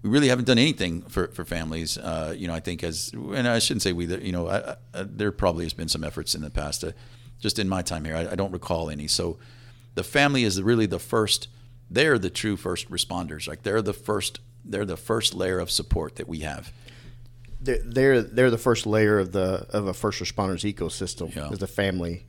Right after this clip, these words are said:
Speaker 2: and then
Speaker 1: Yeah.
Speaker 2: close friends, and the partner could usually be a sounding board, almost like a in-car counselor. But the family is a huge part of a first responder's ecosystem.
Speaker 1: Yeah,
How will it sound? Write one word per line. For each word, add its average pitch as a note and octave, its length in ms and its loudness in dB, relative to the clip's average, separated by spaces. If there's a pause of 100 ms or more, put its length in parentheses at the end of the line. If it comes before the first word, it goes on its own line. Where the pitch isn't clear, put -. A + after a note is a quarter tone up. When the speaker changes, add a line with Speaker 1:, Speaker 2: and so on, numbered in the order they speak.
Speaker 2:
and F#2+ 140 -2
then F#2+ 120 0
Speaker 1:
Yeah. F#2+ 40 -2
Speaker 2:
close G2 280 2
friends, G2+ 440 2
and F#2+ 140 -2
the F2 60 -4
partner F#2+ 500 0
could G2 160 -6
usually G2 280 -2
be F#2 140 -2
a F2+ 60 0
sounding G2 480 -2
board, F2+ 440 0
almost F#2 360 -4
like F2+ 160 -2
a F2 120 -2 (360)
in-car G#2+ 400 2
counselor. G2+ 520 -2 (340)
But G#2 320 0 (200)
the G#2 100 0
family G2+ 640 2
is F2+ 400 -4 (540)
a A2 40 -4
huge A#2 540 2
part G2+ 280 4
of F#2 180 0
a F2+ 60 -2
first - 280 -4
responder's F2 420 -4
ecosystem. E2+ 560 -6 (340)
Speaker 1:
Yeah, D2+ 240 -6